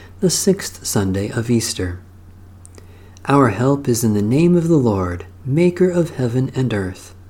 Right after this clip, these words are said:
The Lord is risen. Alleluia. Alleluia.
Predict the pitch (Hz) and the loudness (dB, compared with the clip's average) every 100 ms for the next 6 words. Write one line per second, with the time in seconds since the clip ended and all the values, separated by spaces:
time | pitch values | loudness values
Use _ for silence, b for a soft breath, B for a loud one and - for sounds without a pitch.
0 | B B B B - 165 165 190 196 185 | B B B B 0 2 6 8 8 6
1 | - 143 123 101 92 - - - 196 196 | 4 2 2 0 -6 -10 -18 0 4 6
2 | 170 120 98 90 95 - - - - - | 6 4 2 -4 -10 -16 -20 -20 -20 -6
3 | 170 156 107 139 160 95 - | 0 2 4 4 4 2 -8